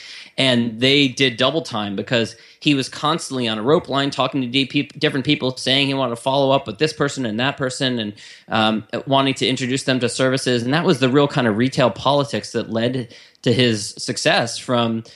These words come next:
you know, the <laughs> backwoods of Arkansas to the governor's office in, in Arkansas, all the way up to the White House, because he really mastered that on a local level. You know, it's, it's in the business world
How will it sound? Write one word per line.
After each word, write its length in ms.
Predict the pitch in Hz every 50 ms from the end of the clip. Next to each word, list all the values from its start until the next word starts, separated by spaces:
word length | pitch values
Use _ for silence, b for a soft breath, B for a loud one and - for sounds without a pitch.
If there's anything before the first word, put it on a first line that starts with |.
| B B B
you 80 | 131 123
know, 260 | 120 117 117 113 107
the 100 | 104 110
<laughs> 120 | 98 135
backwoods 540 | 135 127 165 - - 135 180 160 156 147 123
of 140 | 131 113 123
Arkansas 800 | 123 135 175 190 - 147 127 120 - 127 110 107 107 110 120 - b b b b
to 140 | - 151 139
the 440 | 123 127 123 117 117 117 117 113 117
governor's 500 | 117 131 135 135 143 143 135 127 123 120
office 480 | 127 123 131 131 - 127 127 127 -
in, 280 | 123 120 113 113 110 -
in 280 | - 123 117 113 113 113
Arkansas, 440 | - 113 127 131 135 127 - 135 127
all 180 | 117 113 131 135
the 60 | 131
way 120 | 127 127
up 180 | 127 - - -
to 200 | - - 123 113
the 80 | 110 110
White 220 | 107 117 135 170 165
House, 220 | 127 110 104 -
because 260 | 120 117 123 117 104
he 240 | - 131 127 120 - B B B B B _
really 360 | 127 131 160 185 202 196 170
mastered 540 | 151 135 127 123 135 147 - - 135 123 107
that 180 | 120 120 120 117
on 160 | 117 117 113
a 60 | 117
local 360 | 113 117 117 120 117 123 117
level. 400 | 117 127 151 165 135 113 107 107
You 180 | 107 107 110 113
know, 200 | 113 113 117 120
it's, 180 | 117 110 - - -
it's 320 | 123 127 120 - - -
in 380 | - - 110 - - 139 143 143
the 80 | 143
business 280 | - 185 202 208 170 -
world 340 | 135 131 123 120 120 120